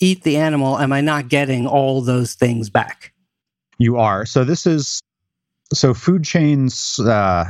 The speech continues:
Speaker 2: have what's called a, a trophic efficiency.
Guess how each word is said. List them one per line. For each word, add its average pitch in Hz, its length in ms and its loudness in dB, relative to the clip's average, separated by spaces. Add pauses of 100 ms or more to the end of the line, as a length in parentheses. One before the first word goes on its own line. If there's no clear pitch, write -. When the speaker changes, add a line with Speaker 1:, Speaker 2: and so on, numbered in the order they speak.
Speaker 2:
have 123 200 0
what's 110 140 -2
called 110 260 0
a, 98 60 0 (220)
a 120 120 0 (180)
trophic - 760 -2 (280)
efficiency. 127 880 0